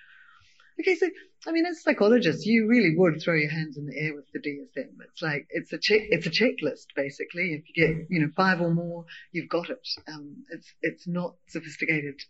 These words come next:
stuff, really. Um, the problem is that the kind of carving up of the categories, there's little empirical basis for the categories. Some of the categories disagree with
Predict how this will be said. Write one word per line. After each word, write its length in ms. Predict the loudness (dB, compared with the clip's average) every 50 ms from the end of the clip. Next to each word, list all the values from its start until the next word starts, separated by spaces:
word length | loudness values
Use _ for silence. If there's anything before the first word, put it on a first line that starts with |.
| -20 -20 _
stuff, 380 | -14 -6 -4 -4 -4 -4 -10 -16 -20 -20 _ _ _ _
really. 480 | -4 -2 -2 0 0 -4 -6 -8 -12 -16 -18 -20 -20 -18 -20 -20 -18 -10 -6
Um, 440 | -4 -4 -2 -2 -2 -2 -2 -4 -8 -12 -16 -18 -10 -2
the 80 | -2 2
problem 340 | 4 6 6 6 6 6 6
is 140 | 4 2
that 280 | 2 2 2 2 0 -4 -10 -12 -18 -14 _ -6
the 80 | -2
kind 180 | 0 0 0 0
of 140 | -2 -4 -6
carving 500 | -4 -2 0 2 2 4 4 4 4 4
up 200 | 2 0 0 -2
of 120 | -6 -4
the 80 | -4 -4
categories, 720 | -4 -2 -2 0 0 0 -2 -4 -6 -6 -10 -16 -16 -14 -14 -14 -14 -14 _ _ 0
there's 320 | 4 4 4 4 2 0 -4
little 340 | -4 0 0 2 2 2 0
empirical 520 | 0 0 -2 -2 0 0 0 0 -2 -6
basis 480 | -4 -2 -2 -2 -4 -6 -10 -12 -10 -6
for 120 | -4 -4
the 120 | -2 -2 -2
categories. 580 | -4 -4 -4 -6 -6 -6 -8 -8 -8 -12 -16 _ _ -4
Some 180 | -2 0 0 0
of 140 | -2 -2
the 80 | -6 -6
categories 460 | -4 -4 -4 -4 -4 -6 -6 -6 -6
disagree 640 | -8 -10 -8 -8 -8 -10 -10 -10 -8 -8 -8 -8 -10
with 140 | -12 -14 -18